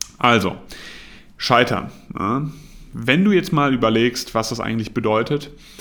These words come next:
dann heißt das ja doch eigentlich, wenn du jetzt zum Beispiel eine schlechte Note zurückbekommst,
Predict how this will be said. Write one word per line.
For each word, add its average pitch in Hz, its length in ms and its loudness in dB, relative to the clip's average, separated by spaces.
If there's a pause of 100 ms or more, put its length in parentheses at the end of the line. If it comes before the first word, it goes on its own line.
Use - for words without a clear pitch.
(400)
dann 113 180 -2
heißt 160 320 0
das 160 280 -2
ja 127 100 0
doch 120 160 -6
eigentlich, 123 640 0 (680)
wenn 117 140 0
du 123 60 4
jetzt 120 160 0
zum 113 80 -2
Beispiel 110 240 -2
eine - 100 -6
schlechte 110 400 -4
Note 113 260 -2
zurückbekommst, 117 800 -6